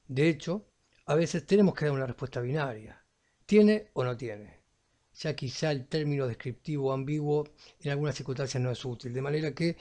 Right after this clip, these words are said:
si no salió bien, hasta conviene repetirlo, o pasar a una mejor técnica. Probablemente la de elección como herramienta resuelve problemas es hoy en día, con una técnica estado del arte, la resonancia magnética. Debemos caracterizar la lesión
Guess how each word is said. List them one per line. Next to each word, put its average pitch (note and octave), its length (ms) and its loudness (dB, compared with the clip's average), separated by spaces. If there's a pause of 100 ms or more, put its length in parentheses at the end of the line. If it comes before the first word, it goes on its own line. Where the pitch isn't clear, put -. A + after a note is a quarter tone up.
(360)
si - 120 -2
no F3 120 8
salió D3 240 2
bien, D3+ 360 2 (140)
hasta D3 220 -4
conviene C#3 280 0
repetirlo, A#2 760 -10
o F3+ 160 6
pasar D3 280 0
a C3+ 60 2
una C3 160 2
mejor A#2+ 280 -2
técnica. G#2+ 560 -10 (240)
Probablemente C#3 640 2
la C#3 120 0
de B2+ 80 0
elección F3+ 460 4
como C3 220 -4
herramienta C3 540 0
resuelve C3 340 -2
problemas F3+ 540 2 (320)
es F#3+ 240 8
hoy F3 160 4
en C#3+ 100 2
día, C#3+ 320 2
con B2 140 -2
una B2 220 -2
técnica B2 340 -2
estado C3+ 320 -2
del D#3+ 140 2
arte, D3+ 480 -4 (120)
la D3+ 280 -2
resonancia A2+ 520 -4
magnética. G#2 560 -14 (2000)
Debemos G3+ 360 10
caracterizar F3 520 6
la E3+ 140 4
lesión C3+ 600 0